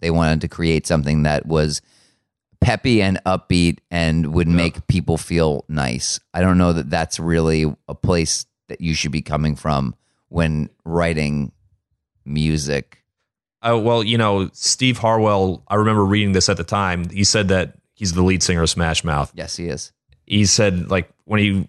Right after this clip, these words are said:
Speaker 2: when they wrote it and recorded it, their first instinct was not to s-, put it out as a single. It was to sell it to advertisements. And that's what, still what it sounds like to me now. It's a, it's a commercial jingle. It's, it's there to sell you Gatorade or something like that.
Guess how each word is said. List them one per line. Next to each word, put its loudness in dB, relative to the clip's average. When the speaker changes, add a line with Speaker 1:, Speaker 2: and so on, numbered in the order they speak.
Speaker 2:
when -4
they 2
wrote 2
it -2
and -2
recorded 2
it, 0
their 2
first 0
instinct 0
was 2
not 0
to -2
s-, 0
put -4
it 4
out 0
as -6
a -6
single. 0
It 2
was -2
to -8
sell -2
it -4
to -4
advertisements. -2
And 2
that's 0
what, 0
still 2
what 2
it -6
sounds 0
like -2
to -6
me -2
now. 0
It's 0
a, 4
it's -4
a 0
commercial -2
jingle. -4
It's, -6
it's -20
there 2
to 2
sell 2
you 2
Gatorade 2
or 0
something -2
like -2
that. -4